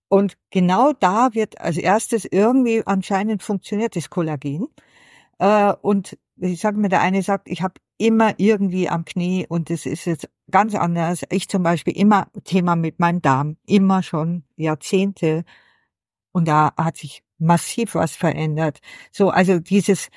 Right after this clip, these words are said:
für mich ist das Kollagen, wenn ich dann Ist gleich machen würde, zu einem Wort, würde ich sagen, es ist Geschmeidigkeit.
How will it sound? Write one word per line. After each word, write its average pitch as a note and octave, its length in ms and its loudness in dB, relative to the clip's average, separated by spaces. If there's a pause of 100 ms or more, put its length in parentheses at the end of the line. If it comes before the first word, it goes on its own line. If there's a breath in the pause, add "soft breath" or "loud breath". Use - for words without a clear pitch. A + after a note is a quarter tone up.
(560 soft breath)
für G3 180 0
mich G#3+ 360 2
ist - 340 -4
das F3 160 -6
Kollagen, G3 760 2
wenn G3+ 100 2
ich F#3 100 -2
dann D#3+ 180 0
Ist - 300 -2
gleich G3+ 180 0
machen F#3+ 260 0
würde, E3+ 240 0
zu - 200 -6
einem A#3 460 0
Wort, - 420 0 (540 soft breath)
würde E3 240 0
ich A3+ 200 -4
sagen, F#3 240 0
es E3+ 160 -4
ist - 180 -4
Geschmeidigkeit. - 1000 -4